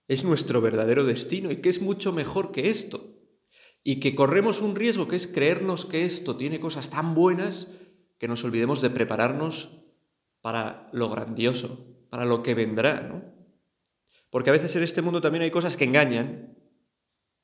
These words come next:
que parecen superbuenas, pero que nos apartan de la verdad fundamental, que es que caminamos hacia el paraíso, pero que no es algo que esté garantizado que vayamos a llegar a él.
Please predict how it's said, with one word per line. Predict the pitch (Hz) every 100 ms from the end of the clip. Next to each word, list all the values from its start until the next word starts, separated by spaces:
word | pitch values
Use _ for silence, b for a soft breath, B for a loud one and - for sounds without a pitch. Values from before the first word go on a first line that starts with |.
| _
que | 110
parecen | 113 123 120
superbuenas, | 123 120 117 117 143 156
pero | - 170 180
que | 175 185 - - - - - _ _ _ _ _ _ _ _ _ _ _ _
nos | - 110 -
apartan | 110 120 123 143 147 147 - - -
de | 113 113
la | 113 110
verdad | 110 117 151
fundamental, | 180 160 135 131 196 190
que | 190
es | 147 -
que | 165 170 - - -
caminamos | 117 117 117 170 208 220 - - -
hacia | 151 151 165
el | 147
paraíso, | 131 127 165 - - - - _ _ _ _ _ _ _ _ _ _
pero | 120 120
que | 120
no | 117 160
es | 151
algo | 156 147 143
que | 127
esté | - 131
garantizado | 120 117 120 120 123
que | 120
vayamos | 113 110 131 127
a | 120
llegar | 117 117
a | 117
él. | 151 - -